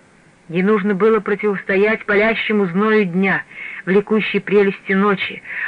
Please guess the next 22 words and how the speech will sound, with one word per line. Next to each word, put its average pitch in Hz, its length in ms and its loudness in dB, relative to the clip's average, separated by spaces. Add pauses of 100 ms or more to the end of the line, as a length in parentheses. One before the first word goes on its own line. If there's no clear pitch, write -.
влажной 214 460 0
теплоте 220 520 0
предгрозовых 208 680 0
часов — 196 460 0 (420)
дуновению 233 600 4
прошлого 254 640 2
и 233 140 0
воспоминаний, 214 840 0 (300)
голосу, 262 540 2
что-то 262 320 0
нашептывавшему 233 880 0
ей 208 220 0
на 202 240 0
ухо, 170 220 -4
трепету 240 440 0
нежности, 226 800 2 (240)
пробегавшему 190 680 0
по 175 140 -4
коже. 156 440 -4 (840)
Недели, 190 640 4
месяцы, 190 640 0
годы 190 520 2